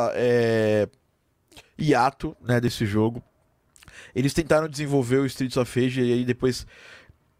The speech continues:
até tem na internet pra ver fácil, eles, é, desenvolveram, é, um, um, uma demo do Streets of Rage pra Sega Dreamcast.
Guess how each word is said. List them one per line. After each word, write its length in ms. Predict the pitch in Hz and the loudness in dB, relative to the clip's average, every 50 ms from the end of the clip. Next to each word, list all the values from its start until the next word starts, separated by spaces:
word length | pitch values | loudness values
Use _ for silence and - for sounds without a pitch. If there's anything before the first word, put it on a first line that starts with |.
| - - | -12 -8
até 220 | - 104 - 131 | -8 -2 -2 0
tem 120 | 127 165 151 | 0 0 -2
na 100 | 151 151 | -2 -4
internet 480 | 139 - 156 131 117 113 120 127 117 | -2 -2 -2 0 0 0 -2 -2 -2
pra 160 | - 143 120 107 | 0 -2 -2 0
ver 120 | 113 117 | -2 -4
fácil, 480 | - - 113 107 117 117 - - 120 - _ _ _ - - - - _ - | -2 0 0 0 2 0 -2 -6 -6 -6 _ _ _ -20 -20 -20 -18 _ -4
eles, 480 | 117 120 127 123 117 113 110 - - _ _ _ _ _ _ _ _ _ | 0 0 0 0 -2 -6 -10 -12 -16 _ _ _ _ _ _ _ _ _
é, 360 | 110 113 113 113 113 110 107 | 0 2 2 2 2 2 0
desenvolveram, 920 | 110 107 107 117 131 135 143 139 123 117 127 131 127 131 127 120 110 143 _ _ _ _ _ _ _ - - _ | -2 -6 -6 -6 -2 0 0 0 2 2 2 2 2 2 0 -2 -6 -12 _ _ _ _ _ _ _ -20 -6 _
é, 520 | 101 110 110 110 110 110 110 107 104 - - _ _ _ _ | 2 2 4 4 4 2 2 2 0 -2 -6 _ _ _ _
um, 200 | 123 127 127 139 - _ _ _ _ _ _ _ _ | -10 -10 -10 -12 -14 _ _ _ _ _ _ _ _
um, 540 | 123 135 160 175 175 165 156 147 127 110 127 131 | -14 -14 -14 -14 -14 -14 -14 -14 -14 -12 -12 -2
uma 160 | 131 165 160 | 0 0 0
demo 380 | 131 110 123 131 147 151 143 135 | 0 0 0 0 2 0 -2 -4
do 80 | 123 | -4
Streets 320 | 123 120 - 127 123 117 - | -4 -2 0 -2 -2 0 0
of 260 | 131 113 - - - | -2 -2 -2 -2 -2
Rage 400 | 120 117 120 110 110 120 117 - - _ - - - - - - _ - | 0 0 0 0 -2 -4 -4 -4 -8 _ -20 -20 -20 -20 -20 -20 _ -2
pra 260 | - 117 117 117 120 113 | 0 2 4 4 2 0
Sega 800 | - - - 127 123 123 117 110 120 120 120 117 113 113 113 110 | -2 -2 0 2 2 2 2 2 2 2 4 2 2 2 0 0
Dreamcast. 840 | 110 113 123 120 120 - 120 117 117 127 131 - - - - 156 147 | -2 -4 -6 -6 -2 0 2 2 2 2 0 -4 -8 -4 -4 -6 -6